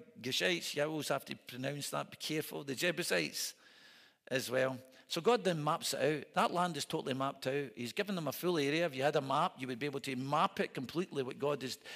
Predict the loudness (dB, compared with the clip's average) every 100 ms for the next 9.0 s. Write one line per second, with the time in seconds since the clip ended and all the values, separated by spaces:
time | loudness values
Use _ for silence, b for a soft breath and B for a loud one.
0 | B 0 0 4 6 6 4 0 4 6
1 | 6 4 0 0 -4 B B 0 0 2
2 | 0 0 -2 0 2 2 0 -2 -2 -2
3 | -2 -2 -2 -2 -4 -2 -2 -2 -2 -4
4 | -4 -6 -10 -8 -8 -8 -6 -6 -8 -12
5 | B B B B -2 0 0 0 0 0
6 | -2 -2 -6 -4 -4 -4 -6 -8 -8 -6
7 | -6 -2 -2 -2 -4 -6 -8 -10 -8 -8
8 | -8 B B B -6 -6 -4 -6 -8 -10